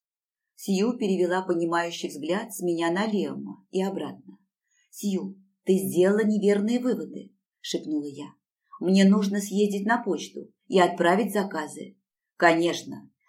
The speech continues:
я присмотрю за Кэнди", пообещала Сью,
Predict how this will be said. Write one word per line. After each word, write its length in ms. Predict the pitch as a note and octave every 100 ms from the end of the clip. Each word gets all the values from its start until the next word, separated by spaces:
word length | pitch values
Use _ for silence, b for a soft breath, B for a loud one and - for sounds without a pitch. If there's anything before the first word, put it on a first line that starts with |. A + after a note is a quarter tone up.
| -
я 220 | G#3+ A3
присмотрю 540 | A3 A#3 B3 B3+ G#3+
за 140 | F3 F#3
Кэнди", 560 | G3+ D3 C3+ - - _ _ -
пообещала 600 | E3+ D3+ D3+ D#3+ C#3+ C#3+
Сью, 420 | - F#3+ B3+